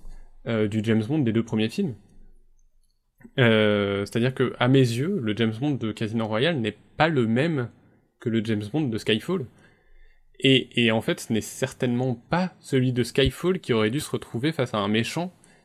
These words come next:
qui lui dit avoir orchestré la mort de tous ses proches. Parce que ce James Bond n'est pas émotionnel,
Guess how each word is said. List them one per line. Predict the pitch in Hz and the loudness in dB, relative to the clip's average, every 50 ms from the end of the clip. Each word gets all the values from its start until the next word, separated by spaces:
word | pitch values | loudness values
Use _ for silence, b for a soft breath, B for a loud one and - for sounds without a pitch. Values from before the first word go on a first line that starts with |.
| _ _ | _ _
qui | - - | -4 -2
lui | 110 113 113 | 0 0 0
dit | 110 139 151 | 2 2 2
avoir | 123 113 110 107 107 | 2 4 2 2 0
orchestré | 104 101 - 117 113 - - | -2 -2 -4 -6 -6 -4 -4
la | 139 113 | -2 0
mort | 113 123 127 113 | 0 0 0 -2
de | 107 | -4
tous | - - 107 | -4 -6 -6
ses | - 120 | -6 -6
proches. | 117 - 160 156 - - - _ _ _ _ _ _ _ _ _ _ _ _ _ _ _ _ _ - _ _ - _ | -4 -4 -8 -8 -8 -12 -20 _ _ _ _ _ _ _ _ _ _ _ _ _ _ _ _ _ -20 _ _ -16 _
Parce | - 113 - - | -6 -6 -6 -6
que | - 110 107 | -6 -6 -6
ce | 98 - - 107 | -6 -4 -6 -6
James | 90 - 101 101 101 | -2 -2 -4 -4 -4
Bond | 123 160 151 | -4 -2 -2
n'est | 120 104 101 98 | 0 0 -2 -2
pas | - - - 135 143 131 | -2 0 2 2 2 4
émotionnel, | 127 113 110 110 - - 107 107 127 156 165 139 - | 2 2 2 0 -2 -4 -2 0 0 0 0 -2 -4